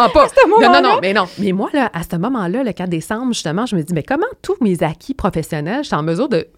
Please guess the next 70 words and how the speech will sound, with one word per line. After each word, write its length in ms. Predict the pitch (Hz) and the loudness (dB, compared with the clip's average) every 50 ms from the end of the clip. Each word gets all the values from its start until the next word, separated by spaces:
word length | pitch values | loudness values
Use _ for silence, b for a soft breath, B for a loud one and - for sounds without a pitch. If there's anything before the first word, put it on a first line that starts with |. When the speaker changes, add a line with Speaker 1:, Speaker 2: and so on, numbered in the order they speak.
| - | -6
Speaker 2:
à 80 | - 185 | -4 -2
la 100 | 185 175 | -2 0
limite, 260 | 175 185 208 330 302 | -2 -2 -2 -2 0
de 100 | 196 175 170 | 0 0 2
gérer 300 | 175 208 220 233 311 403 | 2 0 0 0 -2 -6
ça 180 | - - - 440 | -6 -6 -8 -4
comme 180 | - - 170 170 | -2 -2 0 0
un 100 | 175 170 | -2 -2
projet, 580 | - - - 202 175 170 139 175 185 180 - - _ | -2 -2 0 0 0 0 -2 -4 -6 -8 -10 -16 _
tu 60 | - | -12
sais ? » 280 | - 180 240 339 381 - _ _ _ _ | -10 -8 -8 -8 -10 -14 _ _ _ _
Puis 100 | - - | -16 -10
c'est 180 | - - 294 277 | -6 -4 -4 -2
vrai 240 | 254 240 277 311 254 | -4 -4 -6 -6 -6
Speaker 1:
Mm. 40 | |
Speaker 2:
que 100 | 208 220 175 165 B B B B B | -4 -4 -4 -4 B B B B B
pour 100 | - 180 | -6 -4
moi, 160 | 175 220 294 | -4 -4 -4
c'était 160 | 294 - 226 185 | -6 -6 -6 -4
salvateur. 540 | - 185 170 165 165 165 - 233 247 262 | -4 -2 -2 -2 -2 -4 -4 -4 -6 -6
C'était 140 | 233 - 180 | -6 -6 -6
une 60 | 160 | -6
façon 280 | - 175 165 - 269 277 | -6 -6 -8 -8 -8 -6
de 80 | 214 170 | -6 -6
reprendre 420 | 160 175 170 - - 226 233 226 | -6 -6 -8 -8 -10 -10 -8 -8
un 60 | 190 170 | -8 -8
certain 300 | - 156 - - 190 202 | -10 -10 -10 -10 -8 -6
contrôle 580 | - 175 151 143 - - 202 208 208 190 165 | -6 -8 -8 -8 -8 -6 -6 -4 -4 -6 -6
sur 180 | - - 175 160 | -6 -6 -4 -4
une 100 | 165 160 | -4 -6
situation 440 | - - - 170 160 165 - 247 262 | -6 -6 -6 -6 -6 -6 -6 -6 -6
où 160 | 233 185 98 | -6 -4 -4
on 220 | 170 165 160 165 180 | -2 -2 0 0 0
n'a 100 | 180 185 | 0 0
pas 200 | 180 - 269 302 | 0 2 2 2
de 100 | 302 - | 0 0
contrôle, 600 | - 143 - - - 190 185 196 208 165 135 120 | -4 -6 -6 -6 -4 -2 -2 0 0 -2 -4 -4
hein ? 160 | 143 196 247 202 | -4 -4 -4 -6
Speaker 1:
Exact. 160 | 185 180 175 B B B B B B | -8 -10 -12 B B B B B B
Speaker 2:
Donc, 180 | 185 170 - | -2 -2 -2
on 60 | 165 165 | -2 -4
n'a 100 | 165 151 | -4 -2
pas 80 | - | -4
de 60 | 202 | -4
contrôle 320 | - 208 160 - - 202 196 | -4 -4 -6 -4 -4 -4 -2
d'agenda, 480 | 165 151 151 147 143 160 208 285 330 320 | -2 -2 -2 -4 -4 -4 -2 -2 -2 -2
on 40 | 247 | -2
n'a 120 | 175 151 | -4 -6
pas 160 | - - 208 | -6 -6 -6
de 220 | 185 160 156 151 143 | -4 -4 -4 -4 -4
contrôle 380 | - - 156 143 - - 202 214 | -4 -6 -8 -6 -6 -6 -6 -6
sur 140 | - - 156 | -6 -6 -6
la 100 | 139 139 | -6 -6
finalité, 680 | 135 - - 165 139 143 147 139 - - 294 359 359 302 | -8 -8 -8 -8 -8 -8 -8 -10 -8 -6 -4 -4 -4 -4
on 80 | 196 | -4
n'a 120 | 165 147 139 | -4 -4 -6
pas 220 | - - 208 202 | -6 -6 -6 -4
de 80 | 165 160 | -4 -4
Speaker 1:
Mm. 60 | 160 | -4
Speaker 2:
contrôle 360 | - 165 151 - - 202 196 | -6 -8 -8 -8 -8 -8 -8
sur 140 | - - 147 | -8 -8 -10
le 80 | 139 - | -10 -10
processus 880 | - - - 160 139 - - 151 147 - - - 453 587 554 - - | -12 -14 -14 -14 -12 -12 -12 -12 -10 -10 -6 -2 -2 -2 -2 -2 -4
aussi, 340 | 220 185 - - - 277 311 | -6 -6 -6 -6 -4 -4 -4
sur 200 | 302 - 143 143 | -6 -6 -8 -8
les 100 | 143 143 | -8 -8
réactions 540 | 143 185 202 190 180 - - - 311 320 277 | -6 -6 -6 -6 -6 -8 -8 -6 -4 -4 -4
et 60 | 190 | -6
tout 120 | - - | -6 -8
ça. 180 | - - - 311 | -14 -10 -10 -10